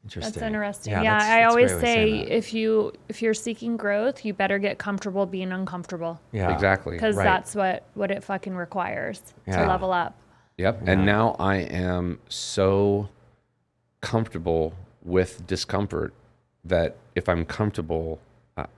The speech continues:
Speaker 3: I
Speaker 2: What's next?
Speaker 3: it, it doesn't, it makes me feel
Speaker 2: Then what,
Speaker 3: weird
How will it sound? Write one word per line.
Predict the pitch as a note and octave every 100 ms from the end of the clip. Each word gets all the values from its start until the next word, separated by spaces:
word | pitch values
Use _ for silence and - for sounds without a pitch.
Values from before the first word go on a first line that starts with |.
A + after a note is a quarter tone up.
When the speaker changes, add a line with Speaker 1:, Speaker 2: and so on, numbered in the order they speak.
| _ _
Speaker 3:
I | - E2+ F2
Speaker 2:
What's | A#3 A3+ B3
next? | C#4+ E4+ - - -
Speaker 3:
it, | - A2+ G2+
it | G2
doesn't, | G#2+ G2 G2+ F2 -
it | F#2
makes | F#2+ F#2+ -
me | F2
feel | C#4
Speaker 2:
Then | C#4
what, | C4+
Speaker 3:
weird | C4+